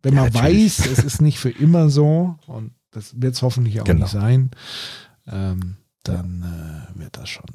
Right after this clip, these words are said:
Speaker 1: So, ihr Lieben, also von daher hoffentlich ein bisschen Hoffnung geschenkt bei all dem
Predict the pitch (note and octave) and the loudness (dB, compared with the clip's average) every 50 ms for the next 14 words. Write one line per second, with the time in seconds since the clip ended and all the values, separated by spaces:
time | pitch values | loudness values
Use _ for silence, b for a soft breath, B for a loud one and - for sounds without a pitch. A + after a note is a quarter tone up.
0 | - G2 G#2 A2 A#2+ A#2+ A2 G2+ G2+ G#2 G#2+ G2+ G2 G2 F#2 G#2 G#2+ A2+ A2 B2 | -18 -10 -6 -2 -2 -2 -2 -2 -4 -4 -6 -4 -6 -6 -6 -4 -6 -4 -2 0
1 | B2+ A#2+ A#2+ C3 C#3 C#3 B2 C3+ C#3+ D3 D3+ C#3+ B2+ B2+ C3 C3 B2 B2 - C#3+ | 2 2 2 2 2 2 2 2 2 4 2 2 2 2 0 0 -2 -4 -8 -8
2 | C#3 B2 A#2+ A#2 B2 B2 - B2+ - - C#3 A#2+ A2+ B2+ C3 - - C3+ C3 B2 | -8 -6 -6 -6 -6 -6 -4 -6 -2 0 0 0 0 0 0 0 0 0 0 0
3 | A#2 - - C3 B2+ B2+ B2 - A#2 G2+ A2 B2 B2 B2 A#2+ B2 B2 A#2+ | -2 -4 -2 0 0 0 0 0 -4 -2 0 0 2 4 4 4 4 2